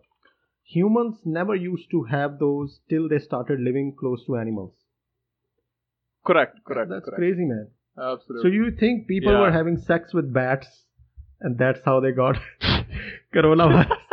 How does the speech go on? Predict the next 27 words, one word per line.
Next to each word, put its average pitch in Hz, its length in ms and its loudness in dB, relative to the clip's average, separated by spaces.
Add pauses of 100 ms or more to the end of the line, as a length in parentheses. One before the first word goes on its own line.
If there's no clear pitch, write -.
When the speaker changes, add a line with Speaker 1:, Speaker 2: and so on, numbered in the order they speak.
(540)
Speaker 2:
That, 214 240 6 (100)
that 208 240 6
is 262 120 -2
a - 80 -2
theory 214 260 4
for 220 140 0
H 165 320 0
I - 100 4
V। 156 80 0 (880)
Speaker 1:
<laughs> 202 80 -6
Speaker 2:
But 285 220 8
Speaker 1:
They 180 100 6
were 202 140 4
having 190 260 4
Speaker 2:
but 208 80 4
Speaker 1:
sex 220 140 6
Speaker 2:
I 202 80 6
Speaker 1:
with 160 100 0
Speaker 2:
think 220 260 2
Speaker 1:
monkeys। 127 240 0 (1700)
Speaker 2:
Well, 175 260 4 (160)
well, 165 240 -6
the 160 140 -8
thing 170 240 -8
is, 151 100 -8 (920)
Dave 175 260 0
Chappelle 160 400 -4